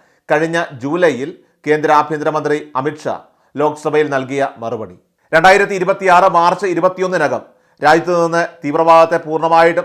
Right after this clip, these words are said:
തുടച്ചു നീക്കുമെന്നും അമിത്ഷാ പ്രഖ്യാപിച്ചിരുന്നു. കഴിഞ്ഞ വർഷങ്ങളിലായിട്ട് സംഭവിച്ച ഭീകരാക്രമണങ്ങളുടെയൊക്കെ തന്നെ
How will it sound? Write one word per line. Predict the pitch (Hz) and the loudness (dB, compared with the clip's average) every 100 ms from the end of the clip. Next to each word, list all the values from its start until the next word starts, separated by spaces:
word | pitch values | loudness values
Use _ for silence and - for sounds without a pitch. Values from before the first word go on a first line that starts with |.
| 180 | -4
തുടച്ചു | 147 156 | -4 -4
നീക്കുമെന്നും | 160 156 175 156 135 - | -6 -8 -6 -8 -8 -10
അമിത്ഷാ | 139 147 165 151 - | -8 -2 0 0 -2
പ്രഖ്യാപിച്ചിരുന്നു. | 143 - 156 131 - - _ _ _ _ _ _ _ - | -8 2 2 2 -8 -20 _ _ _ _ _ _ _ -2
കഴിഞ്ഞ | 143 160 | 0 2
വർഷങ്ങളിലായിട്ട് | 160 151 190 180 180 165 170 165 | 2 0 0 0 4 6 6 2
സംഭവിച്ച | 165 160 160 160 139 147 170 _ _ 151 | -2 -4 -4 -4 -2 -4 -6 _ _ -4
ഭീകരാക്രമണങ്ങളുടെയൊക്കെ | 165 170 160 160 160 160 165 160 156 160 | 0 4 4 4 -4 -2 0 0 -2 -6
തന്നെ | 156 | -8